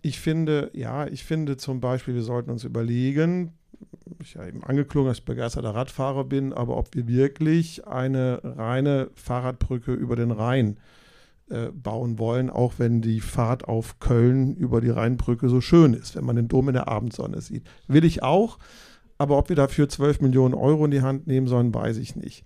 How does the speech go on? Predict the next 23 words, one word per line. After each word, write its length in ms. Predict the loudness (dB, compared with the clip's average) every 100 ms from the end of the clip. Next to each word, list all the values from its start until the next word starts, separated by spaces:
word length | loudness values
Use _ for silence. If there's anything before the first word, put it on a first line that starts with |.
| _ -20 -20 -20 -20 -12 -2
Und 80 |
jetzt 140 | -2 0
mache 180 | 2 4
ich 60 |
mal 60 | 2
ein 80 | 0
Fass 320 | 0 -2 -2
aus, 440 | -2 0 0 -2
ganz, 320 | -2 -2 -2 -6
ganz 200 | -2 0
unpopulär. 680 | 4 6 6 4 -2 -4 -6
Ich 160 | -2
weiß, 220 | 2 2 2
ich 160 | -2
bin 180 | 2 2
hier 280 | 4 2 2
in 160 | -2
einer 560 | -2 -2 2 2 2 -2 -6 _ _ _ _ _ _ _ _ _ _ -4
Nachbarschaft, 1000 | 0 0 2 0 2 0 0 -4 -14 -8
in 80 | -4
einem 160 | -2
Veedel 420 | 0 2 4 4 4
mit 180 | 0